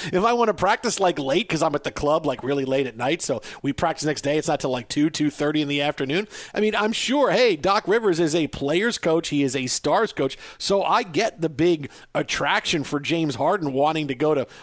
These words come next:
play with Doc Rivers in Philadelphia if they're not gonna trade him to Brooklyn.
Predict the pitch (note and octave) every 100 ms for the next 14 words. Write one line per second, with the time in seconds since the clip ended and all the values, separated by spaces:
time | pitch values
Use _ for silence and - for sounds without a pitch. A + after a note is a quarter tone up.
0 | - D#3+ F3 C#3 A#2 D3+ D#3+ B2+ F3 F3+
1 | C#3 B2 E3 B2+ D3 F#3 D3 C3+ - C3+
2 | D3 D#3+ C#3+ C3 D#3+ C#3+ A#2+ A2+ F#2+ G#3+
3 | - A#2+